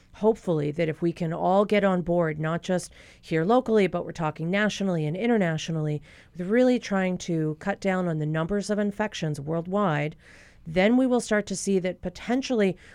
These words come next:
we can turn the curve here and see that there isn't gonna be a, a significant number of variants that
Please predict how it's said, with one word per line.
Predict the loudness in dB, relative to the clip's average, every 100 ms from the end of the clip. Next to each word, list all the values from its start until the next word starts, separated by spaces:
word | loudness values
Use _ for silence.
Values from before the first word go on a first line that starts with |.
| -6
we | -2 0
can | 0 -2 -4
turn | -4 -2 0
the | -2
curve | -2 -2 -2
here | -4 -4 -4
and | -4 -6
see | -4 -2 0
that | 0 -2 -8 -20 -2
there | 2 2
isn't | 2 -2
gonna | -2 -2
be | -2 0 0 -4 -6
a, | -6 -6 -6
a | -10
significant | -8 -2 -2 -2 -4 -2
number | -2 -2 -2
of | -4
variants | -2 -2 0 -2 -4 -6
that | -4 -6